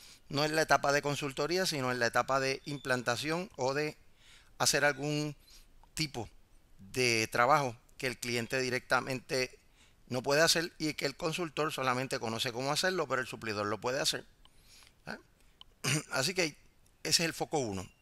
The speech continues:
El foco dos va dirigido a ayudar a clarificar y definir cuál es la necesidad de cambio, ¿ah? Cuál es el proceso de,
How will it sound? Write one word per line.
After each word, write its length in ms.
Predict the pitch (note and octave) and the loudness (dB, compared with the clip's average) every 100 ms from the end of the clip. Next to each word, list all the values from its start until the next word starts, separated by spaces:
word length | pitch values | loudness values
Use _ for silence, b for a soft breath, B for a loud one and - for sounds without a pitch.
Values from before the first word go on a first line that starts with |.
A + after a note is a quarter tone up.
| _ | _
El 100 | B2+ | -8
foco 280 | - E3 F#3+ | -4 0 2
dos 200 | F3 D#3 - _ b b b b b _ _ _ _ B2 | 2 0 -6 _ b b b b b _ _ _ _ 4
va 100 | C#3 | 4
dirigido 460 | C#3 D#3+ F3+ E3+ C#3+ | 4 0 0 0 0
a 180 | D3 - _ | 0 -6 _
ayudar 360 | B2+ C3 A#2+ B2+ | 0 0 4 4
a 80 | C#3 | 6
clarificar 600 | D#3 D3+ - D#3 D3+ D3+ | 2 0 -2 -2 0 2
y 60 | |
definir 440 | C#3+ C3 D#3 B2 - _ _ _ _ _ | -2 -2 -4 -6 -10 _ _ _ _ _
cuál 180 | F3+ G3+ | 6 6
es 80 | F3 | 4
la 100 | C#3 | 0
necesidad 520 | A#2+ B2 - A2+ A2+ | 0 0 0 2 2
de 100 | A#2 | 2
cambio, 420 | A2 F#2 - - - b b b b _ C3+ | -2 -2 -8 -18 -20 b b b b _ 0
¿ah? 140 | C#3+ | 0
Cuál 220 | - B2+ | 0 0
es 60 | C#3 | 0
el 80 | - | -4
proceso 560 | - B2+ A2 B2 B2+ | -6 -4 -2 -2 0
de, 140 | B2 | -2